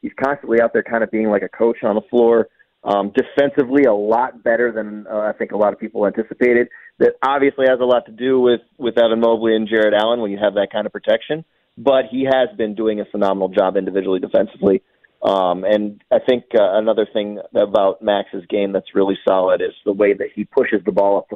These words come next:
floor off of rebounds or, you know, off of, uh, steals or whatever. He's always looking ahead for that next pass.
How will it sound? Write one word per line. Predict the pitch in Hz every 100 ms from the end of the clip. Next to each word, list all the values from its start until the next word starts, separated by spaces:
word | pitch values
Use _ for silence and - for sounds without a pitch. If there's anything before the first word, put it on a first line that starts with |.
| -
floor | 104 101 92 - _ _ -
off | 113 117
of | 92
rebounds | 92 98 101 92 90 95 92
or, | 95 92 92
you | 98
know, | 92 92
off | 78 110 -
of, | 107 98 90 _ _ _ _
uh, | - 90 90 -
steals | 123 113 101
or | 104
whatever. | 98 92 90
He's | 98 -
always | 110 120 120 120 117 104
looking | 110 110 104
ahead | 113 104 101
for | 95
that | 90
next | 92 92 - -
pass. | 101 104